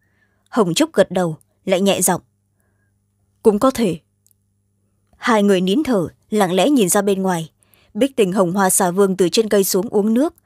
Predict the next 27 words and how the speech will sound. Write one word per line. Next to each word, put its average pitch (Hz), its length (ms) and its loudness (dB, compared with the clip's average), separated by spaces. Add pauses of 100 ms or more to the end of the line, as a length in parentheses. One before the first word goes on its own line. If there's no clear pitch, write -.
(260)
trên 190 180 2
đỉnh 165 160 0
đầu 180 140 2
hình 185 220 0
tam 185 200 -4
giác 214 240 -2 (220)
có 240 160 0
từng 185 160 0
lớp 277 180 4
vảy 185 160 2
cứng 196 220 0
rắn 202 240 -2
giống 226 220 0
như 233 100 2
thép 311 240 -4
nguội, 185 280 2 (260)
không 190 240 2
thể 190 100 0
nào 175 180 0
phá 190 200 0
vỡ. 208 260 0 (1000)
Nó 196 160 2
ghé 196 180 2
sát 294 260 -2
miệng 208 200 0
vào 180 140 2
nước, 190 280 -2